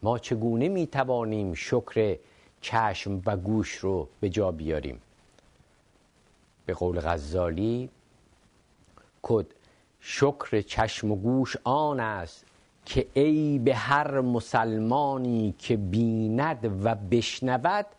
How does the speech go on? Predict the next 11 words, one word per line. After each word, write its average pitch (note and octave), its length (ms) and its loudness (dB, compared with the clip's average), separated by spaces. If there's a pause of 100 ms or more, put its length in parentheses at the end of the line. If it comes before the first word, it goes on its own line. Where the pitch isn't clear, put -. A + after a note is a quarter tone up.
(360)
بپوشد.» D#2 540 0 (1300)
چقدر A#2+ 280 2
زیبا A#2 300 0
میگه A2 240 0
غزالی، F#2+ 680 0 (1080)
میگوید: G2+ 720 0
«عیب A2+ 480 4
جویی A#2 600 2
از C#3+ 340 -2
دیگران F2+ 580 0 (1120)
و A#2 340 2